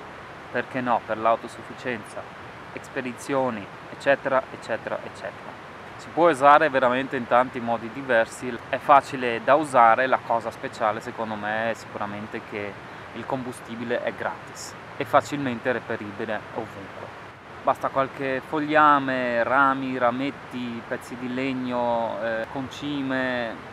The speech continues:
molta roba che si trova si può usare con questo, ehm, fornello. Posso dire che anche, eh, si forma così un calore in questa camera che, eh,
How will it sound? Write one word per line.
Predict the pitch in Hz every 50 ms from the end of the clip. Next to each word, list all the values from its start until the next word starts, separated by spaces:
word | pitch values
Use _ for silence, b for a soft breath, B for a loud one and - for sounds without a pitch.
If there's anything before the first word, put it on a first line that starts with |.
| - - - - - - - - - - -
molta | 151 165 165 151 - 170
roba | 170 160 143 143 151 147
che | - 147
si | 127 - - -
trova | - 139 123 120 123 127
si | - 135
può | 110 - 120 113 110
usare | 117 117 107 113 104 101 101 107 107 101 - - - - - - - - - - - - -
con | - - 123 113
questo, | 117 110 104 - - - 110 104 95 - - - -
ehm, | 117 110 104 101 101 101 98 98 98 98 98 - - - - - - - - - - - - - - - - - - - - - -
fornello. | 117 113 113 104 95 90 92 - - - - - - - - - - -
Posso | - 127 - - 127
dire | 120 123 127 127 123
che | 120 - 127 120
anche, | 123 123 127 120 - 131 123 120 113 104 - - - - - - - - - - - - - -
eh, |
si | - - - 135
forma | - - 147 143 127 131 120
così | - 127 120 113 120 131 147 160 - - -
un | 143 139 127
calore | - 139 131 127 123 120 117 113 110
in | 107 107 107 104 - 117 110
questa | - 123 113 - - 110 -
camera | - 127 120 117 117 113 110 107 110 - - - - - - - - -
che, | 127 117 113 110 110 110 113
eh, | 110